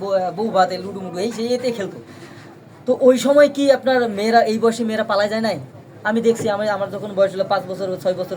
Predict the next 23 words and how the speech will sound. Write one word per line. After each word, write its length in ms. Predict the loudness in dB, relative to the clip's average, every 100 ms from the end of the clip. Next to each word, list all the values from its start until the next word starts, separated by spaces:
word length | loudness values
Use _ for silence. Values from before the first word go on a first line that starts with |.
| -10
কিংবা 180 | -6 -4
সাত 180 | -2 -6
বছর 200 | -6 -8
বয়স, 220 | -6 -6 -8 -14 -18 -8
ওই 120 | -2 2
টাইমে 200 | 4 4
দেখছি 220 | 0 0
আমাদের 240 | 0 -2
গ্রামের 280 | 0 -2 -2
মধ্যে 220 | -6 -6
একটা 160 | -6 -4
ওইরকম 280 | -6 -6 -4
দশ 140 | -4 -4
বছরের, 340 | -6 -6 -4
এগারো 200 | -4 -4
বছরের 220 | -4 -6
একটা 140 | -6 -4
মেয়ে 160 | -4
একটা 140 | -4 -8
ছেলের 200 | -8 -10
সঙ্গে 200 | -10 -6
চলে 180 | -6
গেছে। 220 | -6 -8